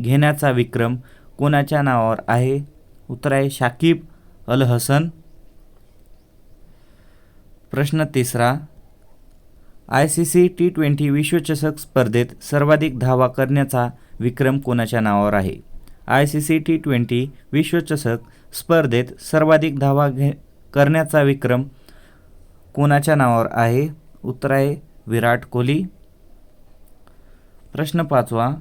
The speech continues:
अकरावा आयसीसी पुरुष टी ट्वेंटी विश्वचषक दोन हजार अठ्ठावीस कोणत्या देशात आयोजित केला जाईल?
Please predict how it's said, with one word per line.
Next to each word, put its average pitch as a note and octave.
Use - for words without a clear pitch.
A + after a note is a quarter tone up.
अकरावा D#3+
आयसीसी D3+
पुरुष D#3+
टी E3+
ट्वेंटी D#3
विश्वचषक D3
दोन C#3+
हजार C3+
अठ्ठावीस C3+
कोणत्या D3
देशात B2
आयोजित A#2
केला A2
जाईल? A#2+